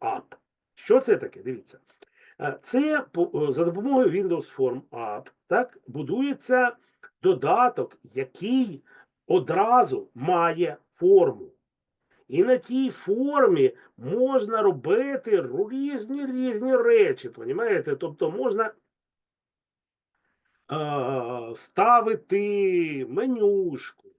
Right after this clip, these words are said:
Можна, дивіться, ось отака от, получається, зразу в нас є отака форма. Вам цього робити ще буде не потрібно.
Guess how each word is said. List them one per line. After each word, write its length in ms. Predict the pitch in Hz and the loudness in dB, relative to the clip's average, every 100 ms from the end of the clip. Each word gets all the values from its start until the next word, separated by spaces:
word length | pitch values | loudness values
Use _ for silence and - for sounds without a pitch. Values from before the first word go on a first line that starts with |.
| _ _ _ 127 | _ _ _ -2
Можна, 420 | 202 262 247 - | 2 2 0 -4
дивіться, 400 | 131 170 120 - - | -6 -8 -8 -10 2
ось 220 | 214 190 | 2 4
отака 480 | 170 139 165 185 175 | 0 -2 2 4 6
от, 280 | 139 - _ | 2 0 _
получається, 640 | 135 135 131 151 139 123 117 | -6 -6 -4 -2 -2 -2 -10
зразу 400 | 123 165 143 131 | -2 0 2 0
в 60 | 117 | -4
нас 220 | 117 135 | -10 -2
є 80 | 131 | -2
отака 300 | 123 123 139 | -2 -6 -6
форма. 640 | - 98 87 95 120 - - - - | -8 -20 -20 -18 -12 -12 -14 -20 -2
Вам 200 | 190 170 | 0 0
цього 240 | 165 139 | 0 0
робити 260 | 151 135 139 | 0 -2 -6
ще 160 | - 131 | -8 -4
буде 220 | 139 143 | -2 0
не 120 | 143 | 0
потрібно. 520 | 151 147 139 110 - | -2 -10 -10 -14 -20